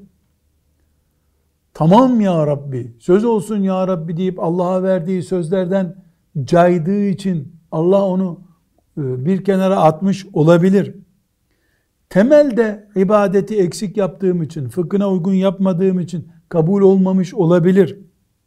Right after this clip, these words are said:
Sırat-ı müstakime yan düşmüş kalp, yani kalpte kayma riski Müslümanda olabilir. Neticede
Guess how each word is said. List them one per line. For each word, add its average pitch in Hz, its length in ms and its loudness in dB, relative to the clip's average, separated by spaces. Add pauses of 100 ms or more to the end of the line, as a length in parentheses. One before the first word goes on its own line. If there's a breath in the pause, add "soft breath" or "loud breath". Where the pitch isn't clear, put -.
(640)
Sırat-ı 202 580 4
müstakime 196 1080 -2 (420)
yan 202 480 2
düşmüş 202 540 -4 (160)
kalp, 180 480 -4
yani 175 460 -2
kalpte 185 720 -4
kayma 180 840 0
riski 180 800 -2 (260)
Müslümanda 180 920 0
olabilir. 175 640 4 (1300)
Neticede 190 920 0